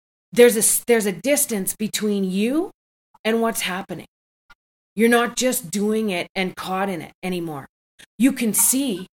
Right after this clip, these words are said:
to the point where you can't even do it anymore. It's like, "I cannot." I, and, and trust me when I say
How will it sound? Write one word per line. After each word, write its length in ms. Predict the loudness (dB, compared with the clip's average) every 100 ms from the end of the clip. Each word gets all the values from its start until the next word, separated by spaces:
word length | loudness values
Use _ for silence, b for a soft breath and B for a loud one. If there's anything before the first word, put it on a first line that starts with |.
| _ -14 -8 -4
to 100 | -4
the 60 |
point 260 | -2 -2 0
where 100 | -2
you 140 | -2
can't 280 | -4 -2 0
even 180 | -2 -4
do 260 | -4 -2
it 80 | -2
anymore. 400 | -4 -8 -10 -8
It's 200 | -6 -4
like, 320 | 0 -2 -2 -10 _ _ -6
"I 100 | -6
cannot." 640 | -2 -2 0 -2 -4 -6 -12 _
I, 320 | -4 -2 -4 -8 _ _ _
and, 280 | 0 0 0
and 180 | -2 -2
trust 360 | 0 0 0 -2
me 140 | -2
when 160 | -2 -2
I 140 | -2
say 460 | -2 -2 0 -2